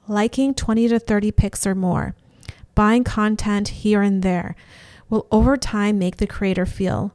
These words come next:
like you're a loyal, sweet, caring fan. Once you establish that foundation, you will notice your creator answering you faster, talking to you more,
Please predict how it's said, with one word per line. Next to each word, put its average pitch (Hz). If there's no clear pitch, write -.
like -
you're 190
a 180
loyal, 214
sweet, 208
caring 196
fan. -
Once 220
you 294
establish 233
that 202
foundation, 202
you 220
will 220
notice 226
your 254
creator 208
answering 202
you 190
faster, 185
talking 240
to -
you 196
more, -